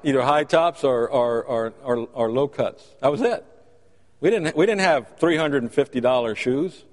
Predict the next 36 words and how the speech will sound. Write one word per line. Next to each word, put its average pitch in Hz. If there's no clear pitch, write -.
My 180
daddy 165
would 147
have 151
never 175
spent -
three 135
hundred 117
fifty 117
dollars 104
for 101
a 95
pair 104
of 95
shoes. 95
They 160
couldn't 202
give 202
me, 151
but 147
they 160
couldn't 202
give 156
me, 135
I, 143
I'd 165
go 185
to 156
school 185
and 131
some 180
of 160
my 147
other 156
friends 113
had, 110